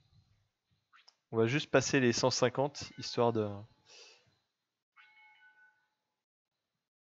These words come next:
aïe, ça va être long. Enfin, je, l'idéal, ce serait les deux cents, parce que je crois qu'il apprend tout doux ou, et comme ça, ça permettra de, de choisir si on veut faire, euh,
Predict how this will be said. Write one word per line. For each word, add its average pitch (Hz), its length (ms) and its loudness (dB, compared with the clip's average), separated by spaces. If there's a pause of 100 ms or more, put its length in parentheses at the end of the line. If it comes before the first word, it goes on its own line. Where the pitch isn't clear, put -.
(840)
aïe, - 280 -8 (800)
ça - 200 -8
va 127 80 -2
être 123 120 -10
long. 120 240 -8 (260)
Enfin, 117 260 -8
je, 117 300 0
l'idéal, 127 360 4
ce 135 140 -2
serait - 160 0
les 120 80 6
deux 120 180 2
cents, 151 340 -2
parce 147 220 -6
que 120 60 -8
je - 80 -8
crois 135 160 2
qu'il 120 160 0
apprend 120 340 2
tout - 260 -8
doux 135 140 -4
ou, 120 720 -4 (1300)
et 120 120 -2
comme 120 160 0
ça, 139 120 -4
ça 131 140 -2
permettra 120 500 4
de, 110 260 4
de 113 260 2
choisir 135 440 2
si - 160 -4
on 117 80 0
veut 110 160 -2
faire, 131 380 4
euh, 110 180 2